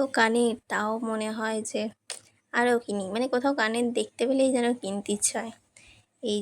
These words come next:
যে দেখো এক এক করে দেখাচ্ছি, কেমন লাগছে কানেরগুলো অবশ্যই বলো। আর পুজোরগুলো তো এখনও দেখাইনি, পুজোর যা যা কিনবো অন্য ভিডিওতে শেয়ার করবো সেটা, ঠিক আছে? এখন দেখাচ্ছি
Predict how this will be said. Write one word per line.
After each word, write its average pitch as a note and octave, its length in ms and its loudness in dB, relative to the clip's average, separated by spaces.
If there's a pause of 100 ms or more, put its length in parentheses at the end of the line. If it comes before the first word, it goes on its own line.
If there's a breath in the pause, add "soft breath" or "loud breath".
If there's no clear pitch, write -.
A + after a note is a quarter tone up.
যে - 100 -2 (120)
দেখো - 240 -6 (140)
এক - 180 -12
এক G3+ 120 -10
করে G3+ 220 -2
দেখাচ্ছি, - 520 -6 (280)
কেমন A3 280 -4 (120)
লাগছে G#3 280 -4 (100)
কানেরগুলো A3 420 -4
অবশ্যই A3 380 -6
বলো। A3+ 180 -2 (680 loud breath)
আর A3 100 -2 (120)
পুজোরগুলো A#3 520 4
তো - 100 2
এখনও B3+ 200 0 (120)
দেখাইনি, G#3+ 560 -2 (300)
পুজোর A3 380 0
যা G#3+ 160 0
যা A3+ 80 -2 (100)
কিনবো A3 340 0 (720)
অন্য C4 180 2 (140)
ভিডিওতে A3+ 400 0 (100)
শেয়ার G3+ 200 4 (100)
করবো G3 200 0 (100)
সেটা, - 260 -8
ঠিক D4 180 -4
আছে? - 180 -6 (920)
এখন - 400 0 (240)
দেখাচ্ছি A#3+ 420 2